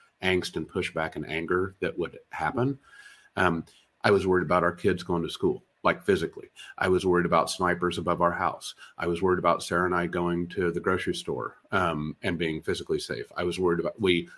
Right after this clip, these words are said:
we had, I was worried about our online safety. Uh, I was worried,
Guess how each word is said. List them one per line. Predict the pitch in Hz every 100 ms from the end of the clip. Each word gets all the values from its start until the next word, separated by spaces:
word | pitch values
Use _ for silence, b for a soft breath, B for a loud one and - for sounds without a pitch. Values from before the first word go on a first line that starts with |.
| _ _ b b
we | - 90
had, | 87 87 85 - _ -
I |
was | 92 85
worried | 92
about | 90 90
our | -
online | 95 92 92 92
safety. | 87 87 76 - 55 -
Uh, | 80 85 82 -
I |
was | 90 87
worried, | 87 87